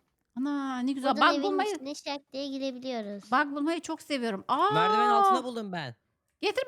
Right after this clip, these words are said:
Speaker 1: bakayım, göster Efe. Gel.
Speaker 2: Benim
Speaker 1: Dur,
Speaker 2: videomda
Speaker 1: pencere açayım.
Speaker 2: göstermişti Derin hatta gizli yer diye.
Speaker 1: Aa, doğru, doğru. Bak unutmuşum bile hemencecik. Gel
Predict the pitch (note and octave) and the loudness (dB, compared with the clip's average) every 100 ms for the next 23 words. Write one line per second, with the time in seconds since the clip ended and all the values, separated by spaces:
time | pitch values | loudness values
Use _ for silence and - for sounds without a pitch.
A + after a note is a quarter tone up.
0 | A#4 F4+ G4 A4 D5 B4+ D4+ A#3 A#4+ E4 | 0 0 0 2 0 2 0 0 2 2
1 | D#4 F#4+ G4 F#4 G4 F#4+ F#4 G#4 E4+ F4+ | 2 0 -2 0 4 4 4 2 2 2
2 | F4 F#4+ F4 F#4+ D4+ C#4 C#4 C4 B3+ C4 | 0 -2 -6 -4 -4 -2 -4 -4 -4 -4
3 | B3+ B3 A#3 A3+ A#3 G#3+ G#3 G#3 A3 C4 | -4 -6 -10 -8 -6 -6 -8 -6 -2 0
4 | C4+ B3+ G#3 A#3 B3 B3+ A3 A#3 A3+ G#3+ | 2 0 2 2 2 0 -2 -2 -2 -4
5 | G#3 G#3+ B3 - A3+ G3+ F#3+ F#3+ F#3+ F#3 | -4 -4 -4 -4 -2 0 0 0 -2 -4
6 | F#3+ - G#4+ | -6 -2 0